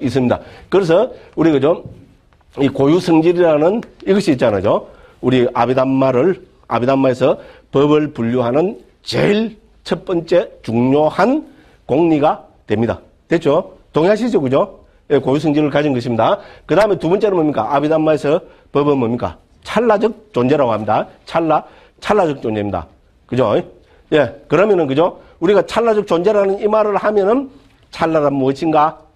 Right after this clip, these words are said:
그죠? 그 다음에 뭡니까? 특히 중요한 거는 모든 유의법이 찰나적 존재라 했는데 왜 요거는 안 변하고 찰나적 존재만,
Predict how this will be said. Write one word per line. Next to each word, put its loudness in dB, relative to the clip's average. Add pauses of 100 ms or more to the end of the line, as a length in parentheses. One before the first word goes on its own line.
그죠? -2 (420)
그 -2
다음에 2
뭡니까? -2 (100)
특히 -2
중요한 0
거는 0 (640)
모든 2
유의법이 0
찰나적 0
존재라 0
했는데 0 (220)
왜 4
요거는 2
안 -2
변하고 -2
찰나적 -2
존재만, -4